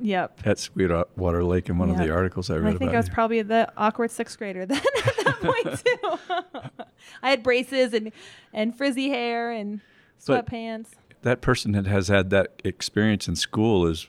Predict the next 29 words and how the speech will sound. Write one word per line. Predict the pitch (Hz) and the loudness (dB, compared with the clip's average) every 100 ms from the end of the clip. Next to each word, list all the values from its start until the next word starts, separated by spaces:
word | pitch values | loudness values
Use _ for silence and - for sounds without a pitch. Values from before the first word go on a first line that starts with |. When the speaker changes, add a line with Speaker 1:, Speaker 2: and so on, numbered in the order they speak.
| - | -6
Speaker 2:
is | 90 82 | -4 -2
better | 104 101 87 | 2 2 2
equipped, | - 104 104 - - - | 2 0 0 -4 -14 -4
I | 92 | -4
think, | - 90 90 | -2 -4 -4
and | 90 85 | -4 -2
better | 92 87 | 0 0
skilled | - - 92 87 - _ - | -4 -2 0 -2 -6 _ -16
Speaker 1:
Yeah. | 196 | -8
Speaker 2:
to | 147 101 90 87 - - - | 0 2 2 0 -6 -10 -6
see | - 127 | -4 -2
the | 113 | -2
child | 85 95 87 85 87 | -4 -2 -2 -2 -4
in | |
the | 85 | -6
corner | - 90 87 85 | -4 -4 -2 -4
who, | 90 82 95 _ _ - _ - | -6 -6 -10 _ _ -20 _ -4
or | 92 90 | 0 2
who | 95 | 0
comes | 87 101 90 92 | 0 0 2 2
in | 87 | 0
afraid, | 82 92 90 85 | 0 0 2 2
and | 87 | -2
you | 85 | -4
can | - 90 - | -4 -6 -6
tell | - 107 85 | -4 0 0
because | 80 - 87 | -4 -6 -4
that's | 90 87 - | -2 -4 -6
you. | 95 107 101 | -2 0 -2